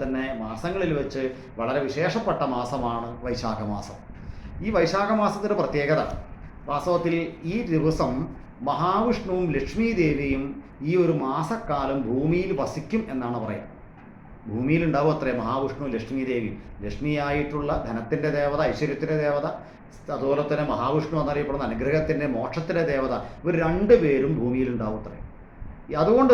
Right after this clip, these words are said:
തന്നെ ഈ ദിവസങ്ങളിൽ പ്രഭാത സമയം ബ്രാഹ്മമുഹൂർത്തത്തിൽ എല്ലാ പുണ്യനദികളുടെയും സാന്നിധ്യം എല്ലാ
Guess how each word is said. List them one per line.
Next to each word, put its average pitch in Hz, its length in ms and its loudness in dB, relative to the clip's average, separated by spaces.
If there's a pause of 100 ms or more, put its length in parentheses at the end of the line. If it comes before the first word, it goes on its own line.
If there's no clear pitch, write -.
തന്നെ 160 220 6 (160)
ഈ 247 140 4
ദിവസങ്ങളിൽ 165 540 4 (120)
പ്രഭാത 165 360 4 (120)
സമയം 139 380 2
ബ്രാഹ്മമുഹൂർത്തത്തിൽ 143 880 2 (1300)
എല്ലാ 185 280 0 (280)
പുണ്യനദികളുടെയും 160 1080 6 (140)
സാന്നിധ്യം 147 580 0 (220)
എല്ലാ 151 260 2